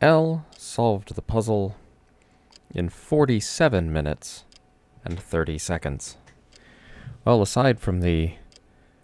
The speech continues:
twelve-minute hiccup there at the end when I had one letter wrong, this was a thoroughly delightful puzzle, listeners.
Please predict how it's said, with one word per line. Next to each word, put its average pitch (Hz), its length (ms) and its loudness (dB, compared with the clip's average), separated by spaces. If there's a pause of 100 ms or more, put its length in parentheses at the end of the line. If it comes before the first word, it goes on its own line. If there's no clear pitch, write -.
(140)
twelve-minute 139 720 6
hiccup 90 360 -2
there 107 320 2
at - 80 -2
the 87 180 2
end 110 380 2
when 76 160 0
I 71 360 -4 (1000)
had 76 220 -4
one 82 220 -2
letter 78 300 0
wrong, 78 440 0 (1400)
this - 320 -2
was 80 420 2
a 80 420 0 (420)
thoroughly 87 880 2
delightful 87 640 -2
puzzle, 78 540 -4 (460)
listeners. 82 600 -2